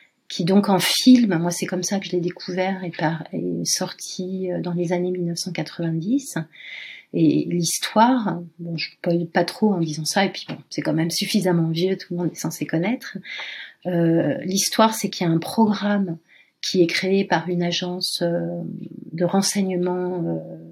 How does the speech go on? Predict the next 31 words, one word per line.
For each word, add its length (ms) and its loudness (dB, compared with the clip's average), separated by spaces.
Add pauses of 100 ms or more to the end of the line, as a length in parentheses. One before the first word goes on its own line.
(300)
japonaise, 680 0 (640)
euh, 680 2
qui 180 2
est, 100 0 (240)
qui 120 4
est 20 6
une 160 6
intelligence 580 2
artificielle, 840 0 (380)
mais 120 2
disons, 260 4
mais 140 8
soumise, 560 8
enfin 260 -2
voilà, 240 2
qui 140 -8
est 20 -6
un 80 -2
programme, 680 -2 (160)
comme 180 2
on 100 2
utilise 380 -2
aujourd'hui 380 0
des 100 -2
programmes 400 0
d'intelligence 540 -2
artificielle. 580 -4 (540)
Mais 300 8
cette 280 2
intelligence 560 2
artificielle, 880 -2